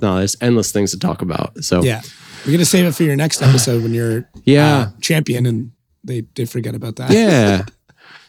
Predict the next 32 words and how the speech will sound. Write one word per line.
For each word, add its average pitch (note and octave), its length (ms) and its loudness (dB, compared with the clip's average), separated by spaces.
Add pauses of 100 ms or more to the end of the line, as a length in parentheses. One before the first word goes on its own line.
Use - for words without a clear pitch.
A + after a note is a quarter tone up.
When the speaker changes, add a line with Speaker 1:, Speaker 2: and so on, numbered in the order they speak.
(280)
Speaker 1:
Yeah, C3 220 4
we G#2 60 -6
can B2+ 160 2
do C#3 80 4
some, A2 440 2
do C3 120 4
some A#2 160 2
car G#2+ 200 2
stuff - 300 0
next G#2 240 0
time. G2+ 420 2
I've A#2 120 -6
got A2+ 160 2
all A2 60 0
kinds A2 200 0
of G2 80 -2
shop - 300 -2
projects. G2 760 -2 (180)
Uh, F#2+ 320 2
of F#2 100 -2
course, - 260 2
me A2 60 6
and G#2 60 2
Chris - 240 0
run G2+ 120 2
a - 20 0
shop F#2+ 320 -4
here, F#2+ 320 2
and F2+ 180 0
we've F2+ 140 -2
got - 160 -2
the F#2+ 100 -4